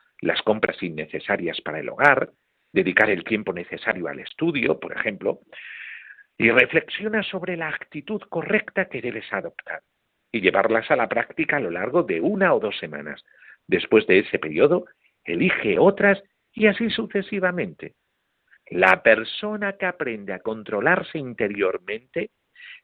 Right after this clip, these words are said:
tiene el privilegio de vivir una alegría auténtica, pues jamás se deja llevar por los disgustos y contratiempos. Además, tiene la tranquilidad del deber cumplido,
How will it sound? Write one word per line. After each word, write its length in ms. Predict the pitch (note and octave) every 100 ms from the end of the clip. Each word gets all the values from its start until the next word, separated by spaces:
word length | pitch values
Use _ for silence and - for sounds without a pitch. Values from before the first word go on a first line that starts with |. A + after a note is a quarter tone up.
| -
tiene 280 | F3 A3 A3+
el 140 | G3+
privilegio 760 | F#3+ F3+ D#3+ D#3+ G3+ - A3 G#3
de 120 | E3
vivir 400 | D#3 E3+ A3 G#3
una 280 | G#3+ G#3 G3
alegría 480 | E3+ C3+ F#3 A3
auténtica, 840 | G3 C#3 - A#3 A#3 - - - - _ _ _ _ _ -
pues 180 | A2+ -
jamás 520 | C#3+ A#2 G3 G#3 - _ _ _
se 140 | D3+
deja 220 | C#3+ E3+
llevar 320 | G#3 D#3+ F#3+ -
por 180 | G#3
los 180 | D3 -
disgustos 640 | A#2 A2 - G3 - - -
y 80 | G2+
contratiempos. 880 | G2 F#2+ F#2 F2 F#2 E2+ D#2 D2 - _ _ _ _
Además, 380 | A#2 G#2 C3+ C#3
tiene 340 | - C3 D#3 D#3+ - _
la 220 | G2+ G2+
tranquilidad 720 | G2+ G#2+ A2 A2 G#2 C#3+ F3+
del 300 | - G3+ E3
deber 440 | G#2+ F#2+ F#2+ G3 G3+
cumplido, 680 | - C3 - A3+ G#3 A2+